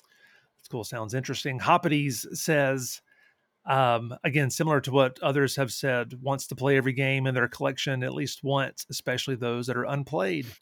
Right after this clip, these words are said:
Absolutely a great, great goal to start working towards there. Also on Discord, Ryan D says, "Not sure if it's too late to reply."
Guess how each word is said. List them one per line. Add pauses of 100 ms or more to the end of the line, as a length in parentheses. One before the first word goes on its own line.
(640)
Absolutely
a
great, (120)
great
goal (240)
to
start
working
towards
there. (1600)
Also
on (100)
Discord,
Ryan
D
says,
"Not
sure
if
it's
too
late
to
reply."